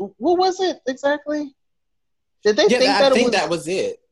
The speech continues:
Speaker 2: Yeah, I think
Speaker 1: Yeah.
Speaker 2: that was it. It was like they were so just, like,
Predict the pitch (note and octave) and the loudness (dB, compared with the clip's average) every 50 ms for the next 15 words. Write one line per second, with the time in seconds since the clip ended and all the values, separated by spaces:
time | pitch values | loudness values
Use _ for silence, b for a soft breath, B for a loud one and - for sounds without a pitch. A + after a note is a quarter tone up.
0 | _ _ - C3 D3+ F3 D#3 D3+ - - - A3 A3+ A#3 A#3+ A#3+ B2+ C3+ C3 A#2 | _ _ -10 -4 -2 -2 -2 -2 -4 -4 -2 0 0 0 0 -2 -4 -8 -12 -12
1 | A#2+ C3+ C#3+ A#2+ - A#2+ B2+ C3+ C3+ - D3 C3+ B2 A2+ A2+ C#3+ C#3+ C#3 B2+ B2 | -10 -10 -8 -8 -8 -10 -12 -12 -10 -8 -6 -6 -6 -6 -6 -8 -8 -8 -10 -10
2 | - - - - - C#3 C3+ C#3 C#3 C3 C3 C3 - - B2 C3+ C3 B2+ A#2+ A#2+ | -12 -14 -12 -6 -4 -2 -2 -2 -2 -4 -6 -12 -14 -10 -8 -6 -6 -6 -8 -10
3 | - - A#2 A#2 A2+ A2 G#2 G2 G2 G2 G2 G2+ G2 G2 - | -12 -12 -8 -6 -6 -6 -6 -6 -6 -8 -8 -10 -12 -14 -16